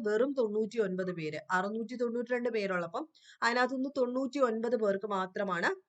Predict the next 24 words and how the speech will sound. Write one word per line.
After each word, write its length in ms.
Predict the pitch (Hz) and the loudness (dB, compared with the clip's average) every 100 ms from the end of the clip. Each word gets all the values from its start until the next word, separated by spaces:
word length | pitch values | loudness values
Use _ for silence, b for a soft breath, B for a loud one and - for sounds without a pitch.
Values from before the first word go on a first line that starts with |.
| _ 220 | _ 2
നിയമനം 360 | 214 196 196 196 | 2 2 -2 -4
കിട്ടിയിട്ടുള്ളത്. 680 | 185 165 180 170 156 196 392 b b _ | -8 -4 -4 -2 -2 -2 -4 b b _
തൃശ്ശൂർ 380 | 269 254 302 311 | -2 0 2 2
മുന്നൂറ്റി 680 | 330 277 240 254 240 339 370 190 | 2 0 0 -2 0 -2 -2 0
നാൽപത്തിരണ്ട്, 880 | 190 190 190 196 202 165 156 277 311 | 2 2 0 -2 -2 -2 -2 -4 -2
എഴുന്നൂറ്റി 560 | 196 208 226 220 254 - | 0 2 0 -4 -8 -4
എൺപത്തിമൂന്ന് 680 | 202 214 226 233 226 196 202 | -4 -2 -4 -4 -4 -2 0
പേരിൽ 320 | 202 180 175 | 0 0 -2
നിന്ന് 180 | 180 208 | -6 -4
മുന്നൂറ്റി 420 | 233 214 233 240 | -4 -2 -4 -4
നാൽപത്തിരണ്ട് 580 | 240 196 185 175 165 156 | -2 -2 -2 -6 -6 -4
പേർക്കും, 340 | 147 143 240 320 _ b b 247 | -4 -4 -6 -8 _ b b 6
പാലക്കാട് 720 | 240 247 269 277 254 311 339 | 6 6 4 4 6 4 2
എണ്ണൂറ്റി 460 | 214 226 254 277 302 | -2 0 -2 -2 0
എൺപത്തിയൊൻപത് 800 | 269 226 233 247 254 202 214 214 | 0 2 0 0 0 0 0 0
പേരിൽ 300 | 190 175 - 254 | 0 -2 -6 -6
ഇരുന്നൂറ്റി 460 | 247 262 285 302 262 | -4 -4 -4 -2 -2
പതിനൊന്ന് 380 | 196 185 190 175 | -2 -2 -4 -4
പേർക്കും. 340 | 139 143 294 - b b b _ | -6 -4 -6 -8 b b b _
ഇവിടെ 140 | 233 294 | 0 2
നോക്കുക, 460 | 247 240 220 262 - | 2 4 2 2 0
മലപ്പുറം 680 | 226 240 254 254 311 330 294 | 6 8 8 2 2 2 2
ജില്ലയിലേക്ക് 600 | 294 269 269 262 262 262 | 2 4 4 4 2 0
നോക്കുമ്പം 460 | 214 185 196 180 | 0 -2 -4 -4